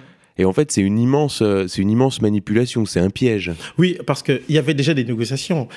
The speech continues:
Speaker 2: Euh, quand la guerre a commencé, il y a eu des négociations à partir de quatre-vingt-douze, là, des, des négociations, euh, de paix.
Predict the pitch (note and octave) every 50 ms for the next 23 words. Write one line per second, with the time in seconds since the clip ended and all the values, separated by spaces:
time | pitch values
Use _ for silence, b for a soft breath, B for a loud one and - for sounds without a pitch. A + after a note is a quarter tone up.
0 | B B B B _ B2+ A#2 A#2 A2+ - C#3 C#3 B2+ A2+ B2+ A#2+ B2 A#2+ - A#2+
1 | A#2+ A#2 A#2 - - E3 E3+ E3+ C3+ B2 B2 B2 B2 B2 B2 A2+ B2 A2+ B2 A#2+
2 | C#3+ C#3+ C#3 B2+ - - C#3+ B2+ - B2 A#2 - - C#3 C3+ C3+ - B2+ A#2+ -
3 | - C3+ B2+ B2 A#2 A#2+ D3 D3+ C#3 B2 A#2 - E2 - C#3 - C3+ A#2 A#2+ -
4 | B2+ B2 A#2+ B2+ A#2+ A#2+ A#2+ - - C#3 - - D#3 D3+ C#3+ B2+ A#2+ A2+ G#2+ -
5 | - C3 A#2 C#3 C#3+ C#3+ - D3+ C#3+ B2 B2